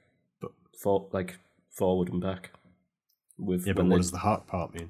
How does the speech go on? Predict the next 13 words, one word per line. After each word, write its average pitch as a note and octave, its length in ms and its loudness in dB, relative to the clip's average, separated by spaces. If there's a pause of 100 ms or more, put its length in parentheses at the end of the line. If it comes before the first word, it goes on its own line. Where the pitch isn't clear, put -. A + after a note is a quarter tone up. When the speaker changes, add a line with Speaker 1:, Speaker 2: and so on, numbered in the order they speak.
Speaker 2:
when F#2+ 160 -4
they're F2+ 460 4 (160)
ch-, F2+ 320 -4 (300)
chasing, F2+ 600 0 (680)
Speaker 1:
Is A#2 120 -2
hark C3+ 240 8
Speaker 2:
like, F#2 80 0
Speaker 1:
not A#2 80 2
Speaker 2:
the G#2+ 60 0
Speaker 1:
just G2+ 160 6
an G2 80 6
Speaker 2:
dogs. G#2 100 2
Speaker 1:
expression? F#2+ 460 2